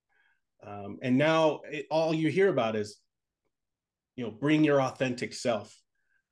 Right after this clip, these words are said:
Yeah, well, I don't, I, I don't want you to show up in your pajamas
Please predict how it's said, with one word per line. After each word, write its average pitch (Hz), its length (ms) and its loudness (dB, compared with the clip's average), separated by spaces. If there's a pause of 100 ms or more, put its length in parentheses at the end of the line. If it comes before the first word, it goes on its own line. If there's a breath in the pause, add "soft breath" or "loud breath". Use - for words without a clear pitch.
(240)
Yeah, 139 80 -12 (200)
well, 139 220 -2
I 139 120 -6
don't, 202 280 4 (560)
I, - 80 -14 (160)
I 143 60 -2
don't 180 200 6
want 190 200 4
you 170 80 4
to 147 60 2
show 190 220 6
up 175 140 2
in 156 80 -2
your 139 120 -4
pajamas 131 720 0